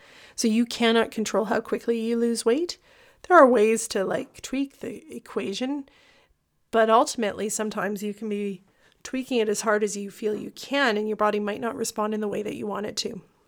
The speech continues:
I think also this thought is something to be wary of, because often I catch people saying, "I'm not losing weight fast enough," but when you actually talk to them, they are losing weight at quite a reasonable rate.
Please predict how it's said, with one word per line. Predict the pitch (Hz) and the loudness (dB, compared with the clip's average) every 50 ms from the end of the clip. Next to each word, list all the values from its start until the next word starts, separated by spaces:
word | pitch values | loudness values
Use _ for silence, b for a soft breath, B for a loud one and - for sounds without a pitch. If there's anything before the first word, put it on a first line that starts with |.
| _ _ _ _ B B B B B B B B | _ _ _ _ B B B B B B B B
I | - 311 | 2 4
think | 415 494 - | 4 6 8
also | - 277 277 - 262 | 8 8 8 6 2
this | 226 190 190 240 240 247 - - | 2 4 8 8 8 8 6 0
thought | - - 233 226 - - - | 2 2 2 4 4 2 2
is | - 220 - | -2 -2 0
something | - 202 - - - - 220 214 214 208 180 b b b b b b b b b | 0 0 0 -2 -2 -2 -2 -2 -4 -6 -8 b b b b b b b b b
to | b - 240 | b -4 -2
be | 208 226 214 | 0 0 2
wary | 208 208 208 220 262 269 | 2 2 4 4 4 4
of, | 226 196 185 | 2 2 0
because | - 214 208 - - 208 - - - - | -2 -6 -6 -6 -6 -4 -4 -4 -4 2
often | - 214 214 220 - 285 277 226 | 4 4 4 4 4 0 2 2
I | - 214 214 214 - _ _ - - | 2 0 -2 -4 -6 _ _ -20 -10
catch | - - 254 - - - | -2 0 0 0 0 -2
people | - 247 226 - 214 | -6 -6 -4 -4 -2
saying, | 208 - 226 214 208 208 | -2 0 0 0 -2 -2
"I'm | - 220 | -2 -2
not | 220 226 - | -2 -2 0
losing | - 233 220 202 226 214 | 0 0 0 0 -2 -2
weight | 208 208 - - | -4 -4 -2 2
fast | - 277 359 370 - - | 4 4 4 2 0 -2
enough," | 247 233 208 202 - - B B B B B B B B | 0 0 0 -2 -4 -10 B B B B B B B B
but | - 175 - | 6 6 6
when | 175 240 262 254 | 6 6 4 4
you | 254 247 | 4 4
actually | 214 233 247 - - 247 233 | 4 2 2 2 0 -2 -2
talk | - - - 262 240 | -2 0 0 0 0
to | - - | -2 -2
them, | - 233 | -2 0
they | 226 220 233 - | 0 0 0 0
are | - - 208 226 233 247 | 0 2 4 4 4 4
losing | 220 226 226 214 214 233 214 208 | 2 0 -2 -2 -2 -2 -2 0
weight | 208 226 226 - - - | 0 0 0 0 -2 -4
at | - 226 - - - | -4 -4 -4 -4 -8
quite | - - - 233 233 - | -10 -2 0 0 0 0
a | 220 214 | -2 -4
reasonable | 190 214 220 220 208 - 226 208 190 190 202 202 _ _ _ _ - - - - | -4 -4 -6 -6 -6 -6 -4 -4 -4 -6 -8 -12 _ _ _ _ -18 -18 -18 -16
rate. | - 240 202 202 220 220 240 226 - - - - | -16 -8 -2 0 0 2 0 -2 -6 -10 -10 -12